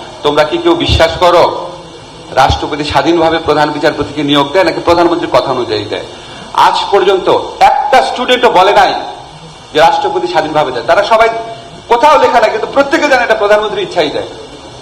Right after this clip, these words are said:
আর প্রধানমন্ত্রীও ওনার ইচ্ছা অনুযায়ী যেন দেয়, এই জন্য অত্যন্ত অনুগত ভৃত্য শ্রেণীর লোকদেরকে বাংলাদেশে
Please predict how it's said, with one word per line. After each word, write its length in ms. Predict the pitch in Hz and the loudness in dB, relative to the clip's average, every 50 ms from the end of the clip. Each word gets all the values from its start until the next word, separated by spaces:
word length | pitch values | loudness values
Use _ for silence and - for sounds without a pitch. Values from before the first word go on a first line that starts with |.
| - - - - - - - - - - - - | -20 -20 -20 -20 -20 -20 -20 -20 -20 -18 -10 -6
আর 100 | - - - | -6 -4 -2
প্রধানমন্ত্রীও 960 | - 214 220 262 269 269 285 285 262 - - 233 196 170 170 175 - - - - | 0 2 4 4 4 4 4 4 2 2 2 2 4 4 4 2 0 -4 -6 -4
ওনার 200 | - 185 220 220 | 0 2 2 2
ইচ্ছা 280 | 220 220 - - - 254 | 2 -2 -2 0 0 0
অনুযায়ী 320 | 254 262 262 262 262 262 | 2 2 2 2 2 2
যেন 220 | 262 247 233 226 214 | 4 2 4 4 4
দেয়, 340 | 180 160 156 165 - - - | 4 4 4 4 2 0 -2
এই 160 | 349 403 - | -2 0 0
জন্য 540 | 370 440 453 440 381 339 339 311 339 - - - - - - - - - | 2 0 2 2 4 4 4 4 2 -2 -6 -10 -12 -14 -16 -10 -2 0
অত্যন্ত 440 | 226 254 - - 285 294 269 262 | 0 0 0 0 0 0 2 4
অনুগত 640 | 254 240 240 240 240 - 226 - 220 165 117 - - - - - - - - - - - | 4 4 4 4 4 2 2 0 0 -4 -4 -6 -10 -14 -16 -18 -20 -20 -20 -18 -6 -2
ভৃত্য 340 | 175 226 - - - 254 233 | -2 -2 -2 0 -2 0 0
শ্রেণীর 260 | - 240 220 226 214 | 0 0 0 0 2
লোকদেরকে 440 | 202 196 170 175 196 185 175 196 185 | 2 2 2 2 0 0 2 2 2
বাংলাদেশে 580 | - 165 165 170 156 143 - - 175 151 143 | 4 4 4 2 2 0 0 -2 -2 -2 -2